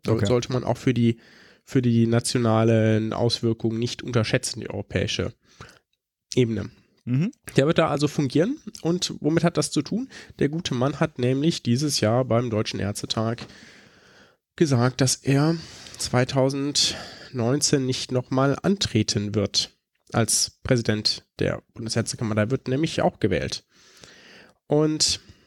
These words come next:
Speaker 1: das sind auch, glaub ich, immer zwei Jahre, äh, die Bundesärztekammerpräsidentschaft. Und er hat das wahrscheinlich auch in dem Wissen gesagt, dass er sich da schon die entsprechenden Stimmen gesichert hatte oder zumindest gewisse Unterstützung für das,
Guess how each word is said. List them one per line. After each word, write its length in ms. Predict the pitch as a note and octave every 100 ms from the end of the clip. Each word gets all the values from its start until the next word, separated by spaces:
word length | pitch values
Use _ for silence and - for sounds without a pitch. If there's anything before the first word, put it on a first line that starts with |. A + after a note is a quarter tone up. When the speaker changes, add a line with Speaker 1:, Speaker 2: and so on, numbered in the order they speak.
| _ _ _ _
Speaker 1:
das 120 | -
sind 140 | C3 C#3+
auch, 140 | C#3
glaub 160 | F3+ D#3
ich, 80 | D3
immer 260 | D3 D3
zwei 260 | - - B2
Jahre, 400 | A#2 A#2 D#3+ B3 - _ _ _ -
äh, 440 | D#3 D#3 D#3 D#3
die 320 | D#3+ D#3 D3+
Bundesärztekammerpräsidentschaft. 1500 | D3+ D#3 D#3 - - - D#3 - D3+ D3 C#3 D3+ A3+ - - _ _ _ _ _ _ _ _ - - _
Und 180 | C#3+ B2+
er 40 |
hat 100 | A#2
das 100 | B2+
wahrscheinlich 500 | B2 - B2 B2 -
auch 140 | B2+ -
in 180 | B2+
dem 260 | A2+ A#2 A#2+ - _
Wissen 240 | C3 C#3
gesagt, 400 | B2 A2+ A#2+ - -
dass 180 | A2 -
er 180 | - A2
sich 160 | A2
da 160 | A2+ G#2+
schon 260 | - A2
die 200 | G2+ G2+ - _ _
entsprechenden 600 | - B2 - A#2+ - A#2
Stimmen 260 | - A#2+ A#2
gesichert 380 | A2+ A2+ C#3 C#3+
hatte 240 | C#3 C3
oder 260 | A#2+ G#2+ -
zumindest 380 | A#2 A#2 -
gewisse 300 | A#2+ A#2 A#2+
Unterstützung 540 | A#2+ A#2 - E3 E3 D#3+ - - _
für 420 | - D3+ D3 -
das, 340 | D3 C#3+ -